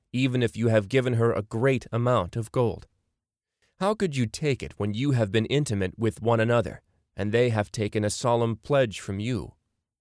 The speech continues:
Chapter four, verses twenty and twenty-one. In fact, marriage contract is emphasized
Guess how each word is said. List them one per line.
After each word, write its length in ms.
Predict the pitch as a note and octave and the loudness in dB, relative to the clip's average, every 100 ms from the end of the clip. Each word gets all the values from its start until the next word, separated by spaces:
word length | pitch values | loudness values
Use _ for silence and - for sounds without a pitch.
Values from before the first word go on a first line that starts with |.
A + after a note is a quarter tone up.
| _ _ _ _ _ _ _ _ _ | _ _ _ _ _ _ _ _ _
Chapter 320 | - G2 - | -4 -4 -2
four, 420 | F#2 - G2 C#2 - _ _ _ | -6 -2 -2 -4 -12 _ _ _
verses 440 | G2 G#2 - F#2 - | -2 -2 -2 -8 -8
twenty 340 | - A2+ A2 | -2 0 0
and 100 | G2 - | -2 -2
twenty-one. 560 | G#2+ G2+ G2+ F#2 E2 - _ _ _ _ _ _ _ _ _ _ _ _ _ _ _ _ _ _ _ _ - | -2 0 0 -2 -6 -14 _ _ _ _ _ _ _ _ _ _ _ _ _ _ _ _ _ _ _ _ -4
In 120 | A#2 | -4
fact, 380 | - D#3+ C3+ - _ _ _ _ - | 0 0 0 -4 _ _ _ _ 0
marriage 480 | A#2+ G3 D#3+ F2+ | 2 4 4 2
contract 560 | - F#2+ D#2+ - E2 - | -4 -6 -4 -4 -4 -2
is 160 | A2 A#2 | -2 2
emphasized 760 | C#3 C3+ A#2+ B2 A#2+ A#2 - | 0 0 -2 0 2 0 -4